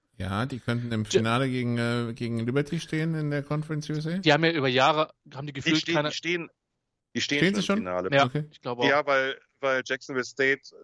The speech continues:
Speaker 3: äh, kommt ja aus der F C S und die haben genau wie James Madison diese Sperre für zwei Jahre.
Speaker 1: Ach so, okay, gut, dann, äh, stehen sie da schon. Wunderbar.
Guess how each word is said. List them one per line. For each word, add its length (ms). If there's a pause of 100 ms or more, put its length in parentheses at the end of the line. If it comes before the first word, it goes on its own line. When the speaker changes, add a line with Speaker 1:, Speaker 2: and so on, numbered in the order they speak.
(120)
Speaker 3:
äh, 240
kommt 240
ja 80
aus 160
der 140
F 100
C 160
S 180
und 120
die 80
haben 160
genau 300
wie 120
James 260
Madison 380
diese 480
Sperre 420 (120)
für 100
zwei 240
Jahre. 140
Speaker 1:
Ach 40
so, 140
okay, 220
gut, 200
dann, 200
äh, 240
stehen 220
sie 40
da 140
schon. 160
Wunderbar. 440